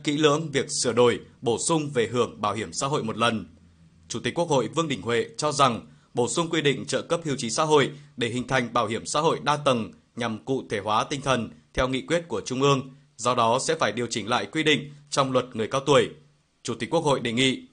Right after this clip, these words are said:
cần nghiên cứu thêm có nên đặt vấn đề sửa đổi một khoản hay điều nào của luật người cao tuổi trong dự thảo luật bảo hiểm xã hội sửa đổi lần này hay không để bảo đảm tính tương thích giữa hai luật. Kết luận nội dung này, Phó Chủ tịch Thường trực Quốc hội Trần Thanh Mẫn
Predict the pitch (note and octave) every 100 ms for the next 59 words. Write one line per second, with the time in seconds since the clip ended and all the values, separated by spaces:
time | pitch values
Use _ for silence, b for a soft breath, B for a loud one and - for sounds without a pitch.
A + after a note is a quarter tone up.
0 | _ _ C#3 B2 C#3+ D#3+ C3 B2+ D#3+ D#3+
1 | C#3 - - A#2 D3 F3 D#3+ C#3+ B2 -
2 | A2+ C#3 C#3 - A#2 G#2+ A2 F#2+ G#2+ -
3 | C3+ G#2 - b b C3 C3 B2 A2 A#2
4 | A2+ - G#2+ A#2 A2+ A2+ G#2 C#3+ D3+ E3+
5 | F#3 - B2+ A#2+ B2+ A#2 A#2+ F#2+ G#2+ -
6 | G#2 A2 F2 - D3 D3+ D3 D3 A2 A2
7 | A#2 F#2 B B - A#2+ B2+ C#3+ D3 D#3+
8 | C3+ B B B A2+ A2 G#2+ A#2 G2 -
9 | A2 A2+ C3 E3+ F3+ - B2+ B2+ B2+ A#2+
10 | A#2 - _ _ _ _ _ _ _ E3
11 | D#3+ A2+ A2 G2 C3+ C3 B2 G#2 - _
12 | - B2 - - B2+ - A2+ - A2 D#3
13 | D3+ B2 - A2 A#2+ B2 C3+ D#3+